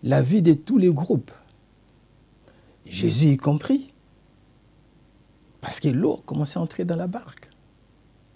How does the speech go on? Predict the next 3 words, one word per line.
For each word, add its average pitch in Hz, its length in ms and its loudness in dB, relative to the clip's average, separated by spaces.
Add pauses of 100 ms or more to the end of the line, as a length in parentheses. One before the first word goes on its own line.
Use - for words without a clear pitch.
(2000)
Et - 100 -8
ça - 180 -4
pouvait, 175 460 -4